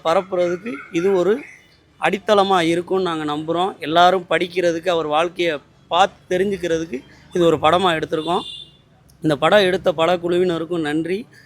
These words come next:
எங்களுக்கு அருப்புக்கோட்டையில இவ்வளவு பெரிய ஒத்துழைப்பு கொடுத்து, எங்களுக்கு மீடியா மூலியமா எல்லாருக்கும் இந்த செய்தியை வெளிப்பரப்ப செய்த தேவர் மீடியா ஆல்ரவட்டி மகேஸ்வரன் அண்ணனுக்கும் மனமார்ந்த நன்றிகளை தெரிவிச்சுக்கிறோம். இந்த படம்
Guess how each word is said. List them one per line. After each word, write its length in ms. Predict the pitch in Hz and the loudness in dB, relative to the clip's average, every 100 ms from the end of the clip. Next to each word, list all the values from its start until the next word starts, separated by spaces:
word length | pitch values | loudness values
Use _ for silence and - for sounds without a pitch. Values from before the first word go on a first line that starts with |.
| _ | _
எங்களுக்கு 600 | - 156 165 165 151 170 | -2 2 2 2 0 0
அருப்புக்கோட்டையில 760 | 165 170 196 185 180 175 170 170 | 2 0 -2 -2 0 0 0 0
இவ்வளவு 380 | 160 170 190 175 | -2 0 0 0
பெரிய 300 | 170 160 156 147 143 143 131 _ | -4 -4 -2 -4 -4 -10 -16 _
ஒத்துழைப்பு 500 | 147 156 208 190 170 | -12 -2 0 0 -2
கொடுத்து, 360 | 160 160 151 175 202 - _ _ - | -6 -8 -6 -6 -6 -10 _ _ -4
எங்களுக்கு 520 | 151 151 143 151 147 | -2 -2 -4 -6 -2
மீடியா 400 | 165 202 190 180 | 0 2 2 2
மூலியமா 460 | 170 185 180 180 170 | 0 0 0 -2 -4
எல்லாருக்கும் 680 | 156 165 175 180 196 208 269 _ _ _ | -2 0 0 -2 -2 -4 -4 _ _ _
இந்த 180 | 151 143 | -2 -2
செய்தியை 460 | 165 196 196 185 | 0 0 2 0
வெளிப்பரப்ப 540 | 156 170 190 170 165 156 | 0 -4 -2 -2 -4 -6
செய்த 360 | 143 147 151 | -8 -6 -4
தேவர் 320 | 165 160 180 165 | -2 0 0 0
மீடியா 300 | 160 151 143 | -6 -2 -2
ஆல்ரவட்டி 540 | 143 165 165 147 156 139 | 0 -2 -4 -6 -10 -10
மகேஸ்வரன் 560 | 139 151 180 170 156 151 | -6 -4 -4 -4 -6 -6
அண்ணனுக்கும் 500 | 147 147 143 202 - - _ _ - | -6 -8 -8 -10 -12 -20 _ _ -4
மனமார்ந்த 480 | 147 175 180 185 180 | 0 4 4 4 0
நன்றிகளை 500 | 160 165 185 165 147 | 0 -2 -2 -2 -4
தெரிவிச்சுக்கிறோம். 680 | 151 160 175 143 160 175 - - | -4 -4 -4 -4 -4 -4 -6 -8
இந்த 140 | 147 - | -8 0
படம் 300 | 165 196 | 2 2